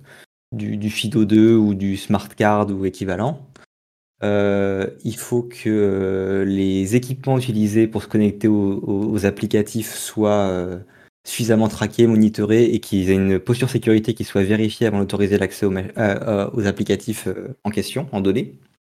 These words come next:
Il faut que, euh, les systèmes soient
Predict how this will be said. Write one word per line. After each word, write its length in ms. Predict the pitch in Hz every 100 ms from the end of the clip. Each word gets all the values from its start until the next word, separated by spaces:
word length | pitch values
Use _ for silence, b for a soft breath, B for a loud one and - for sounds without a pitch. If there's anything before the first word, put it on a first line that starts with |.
| _ _ _ _ _ -
Il 160 | 120
faut 260 | - 135 135
que, 220 | 131 120
euh, 580 | 110 113 110 101 101 101
les 360 | 101 101 101
systèmes 520 | 101 139 139 147 131 127
soient 400 | - 110 104